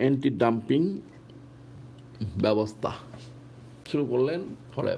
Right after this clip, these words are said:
পাশের দেশ থেকে এটা আসা, মানে, ইনফ্লো বন্ধ হয়ে গেল। তো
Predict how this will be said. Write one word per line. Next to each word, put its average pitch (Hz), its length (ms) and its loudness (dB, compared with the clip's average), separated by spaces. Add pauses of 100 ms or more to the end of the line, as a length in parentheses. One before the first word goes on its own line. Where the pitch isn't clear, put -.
(120)
পাশের 107 300 0 (100)
দেশ 110 100 0 (140)
থেকে 143 160 0 (100)
এটা 104 120 0 (100)
আসা, - 180 -2 (1200)
মানে, 87 140 2 (140)
ইনফ্লো 113 320 6 (440)
বন্ধ - 260 0
হয়ে - 160 -2
গেল। - 120 -2 (1120)
তো 143 60 4